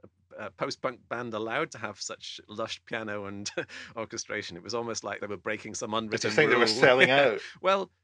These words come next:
Speaker 1: but in
Speaker 2: <laughs>
Speaker 1: such a good way, yeah, selling out, but in, in a, in a good way.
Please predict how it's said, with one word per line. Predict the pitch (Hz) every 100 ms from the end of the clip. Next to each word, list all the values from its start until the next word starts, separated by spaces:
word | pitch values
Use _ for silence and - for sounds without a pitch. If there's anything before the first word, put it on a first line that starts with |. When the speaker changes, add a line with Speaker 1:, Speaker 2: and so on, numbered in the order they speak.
| _ _
Speaker 1:
but | 175 - 160 196 165
in | 170
Speaker 2:
<laughs> |
Speaker 1:
such | 180 -
a | 139
good | 151 135
way, | 165 160
yeah, | 156
selling | 123 143 143
out, | 135
but | 127
in, | 131 135
in | 123 120
a, | 123
in | 127 120
a |
good | 117 110
way. | 117 135